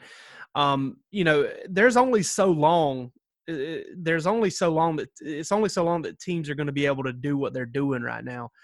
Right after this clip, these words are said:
Because I did notice on several occasions of them trying to give George Pickens some double coverage and, and, and trying to bracket him a little bit and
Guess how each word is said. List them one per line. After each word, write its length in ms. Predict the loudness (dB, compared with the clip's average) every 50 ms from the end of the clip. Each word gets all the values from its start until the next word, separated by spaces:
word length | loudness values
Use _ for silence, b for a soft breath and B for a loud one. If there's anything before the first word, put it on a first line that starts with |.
| b b b b b b -10
Because 220 | -6 -4 0 2 2
I 100 | 2 2
did 280 | 4 4 4 4 4
notice 360 | 4 2 2 2 0 -2 -6
on 100 | -8 -8
several 440 | -6 -2 0 0 0 0 0 -2 -2
occasions 680 | -2 -2 0 2 2 2 0 -2 -4 -6 -8 -8 -12 -14 -10 -8
of 140 | -8 -4 -2
them 180 | -2 -2 -2
trying 440 | -4 -4 -2 0 2 2 0 0 -4
to 120 | -6 -10
give 320 | -8 -4 -2 -2 -2 -2 -4
George 340 | -6 -4 -4 -4 -6 -6 -6
Pickens 480 | -6 -6 -4 -4 -6 -6 -6 -8 -12 b b b b b b b b b b _
some 280 | -12 -4 -2 0 0 4
double 260 | 4 4 4 4 0
coverage 560 | 0 2 4 4 4 2 0 -2 -4 -4 -6
and, 180 | -6 -6 -6 -6
and, 280 | -6 -6 -6 -6 -6 -6
and 200 | -6 -8 -8 -2
trying 280 | 2 2 2 2 2
to 60 | 0
bracket 460 | -2 2 4 4 4 4 4 0 -2 -2
him 120 | 0 -2
a 60 | -2
little 200 | -2 -4 -6 -6
bit 320 | -6 -4 -2 -2 -2 -4 -6
and 180 | -8 -8 -8